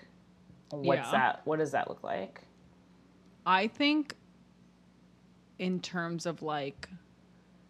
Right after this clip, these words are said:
Speaker 2: I think the food for hard conversations is, like, I think, like, a sushi is a good
Speaker 1: Okay.
Speaker 2: thing because it's, like, it's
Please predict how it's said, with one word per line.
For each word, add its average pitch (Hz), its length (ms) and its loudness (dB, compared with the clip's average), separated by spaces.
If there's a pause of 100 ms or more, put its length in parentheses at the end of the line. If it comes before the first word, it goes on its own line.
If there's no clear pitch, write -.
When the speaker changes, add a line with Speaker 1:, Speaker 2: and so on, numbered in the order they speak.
(180)
Speaker 2:
I 180 100 0
think 208 320 -4
the 196 100 0
food 190 540 0
for 185 240 -2
hard 147 360 -4
conversations 160 1500 -4 (800)
is, 170 380 -2 (200)
like, 156 320 -4
I 165 80 -2
think, 170 240 -6
like, 170 140 -4
a 170 40 -2
sushi 190 680 -6 (480)
is 160 140 -4
a 165 60 -4
good - 440 -10 (400)
Speaker 1:
Okay. 139 300 -8 (480)
Speaker 2:
thing 180 380 -4 (260)
because 180 320 0
it's, - 200 -6
like, 151 540 -4 (3500)
it's - 300 -6